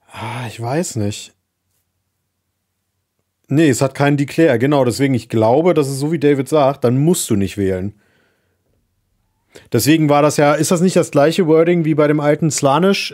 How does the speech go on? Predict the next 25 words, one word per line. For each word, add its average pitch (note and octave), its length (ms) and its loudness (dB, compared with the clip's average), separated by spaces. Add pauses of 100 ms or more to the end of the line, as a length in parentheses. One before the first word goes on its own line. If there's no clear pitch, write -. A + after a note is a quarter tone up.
äh, D#3 500 2 (1120)
bei C#3 100 4
der D3 100 2
alten D#3 220 0
Slaanesh-Armeefähigkeit, F#3 1160 -2
dass D3 140 -2
du D3+ 100 0
eben D#3 280 2
die D3 140 0
mit, C#3+ 240 0
die, C#3 200 2
die, C3+ 280 2
die, C3 240 -2
die C3+ 160 -4
Armeefähigkeit C3+ 600 0
hast, D3+ 240 0
aber C#3 120 2
du C3 100 0
musst D3 340 0
die, D3+ 260 2
die, C3+ 180 -2
äh, C3 600 -2 (380)
Slaanesh-Würfel D3 640 2
nicht B2+ 160 -2
rausgeben? E3 580 -4